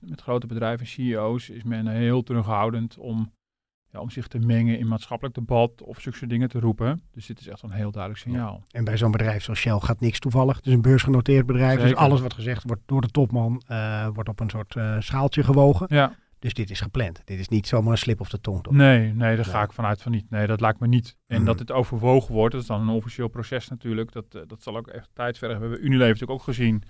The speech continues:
Speaker 1: hoe lang dat vergt. Eh, nou, daar kon natuurlijk allemaal, eh, kon natuurlijk allemaal zien wat de verschil-, verschillende beslismomenten waren. En dankzij de vermenging met het politieke debat over dividendbelasting, eh,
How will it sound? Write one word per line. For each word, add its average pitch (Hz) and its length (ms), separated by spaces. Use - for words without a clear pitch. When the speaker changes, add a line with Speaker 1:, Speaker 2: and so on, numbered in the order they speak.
Speaker 1:
hoe 127 180
lang 117 200
dat 110 160
vergt. - 480
Eh, - 140
nou, 113 600
daar 95 120
kon 110 180
natuurlijk 113 180
allemaal, 107 420
eh, 110 60
kon 107 100
natuurlijk 127 320
allemaal 123 160
zien 123 140
wat 117 120
de 120 60
verschil-, 135 320
verschillende 131 480
beslismomenten 127 800
waren. 117 420
En 107 140
dankzij 113 440
de 110 100
vermenging 123 520
met 117 120
het 113 100
politieke 123 380
debat 117 280
over 113 220
dividendbelasting, 113 1040
eh, 104 100